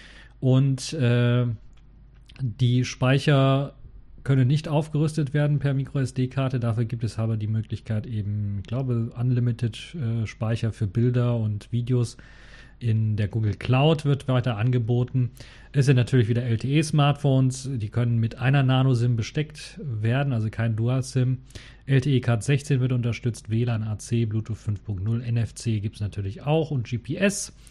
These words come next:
Es gibt Staub- und Wasserschutz, äh, gemäß der I P,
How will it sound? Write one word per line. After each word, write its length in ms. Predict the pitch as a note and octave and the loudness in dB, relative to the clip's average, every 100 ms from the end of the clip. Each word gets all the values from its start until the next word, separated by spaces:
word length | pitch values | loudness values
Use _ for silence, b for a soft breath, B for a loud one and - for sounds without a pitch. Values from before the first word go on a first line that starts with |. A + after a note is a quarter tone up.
| B B B B B B | B B B B B B
Es 240 | F#3+ - | 2 2
gibt 240 | - F3 - | 2 2 0
Staub- 460 | - E3+ F3+ - | 0 2 2 2
und 260 | - C3+ A2+ | 0 0 4
Wasserschutz, 840 | F3 F#3+ F#3+ - F#3 D3+ - - | 2 4 2 4 2 2 -4 -4
äh, 100 | E3+ | -2
gemäß 560 | D3 D3 C#3+ D3 C#3+ - | 2 4 6 4 2 0
der 320 | C#3 B2+ C3 | 2 2 2
I 80 | D#3+ | -2
P, 440 | - C#3+ C3+ C3+ | -2 0 2 2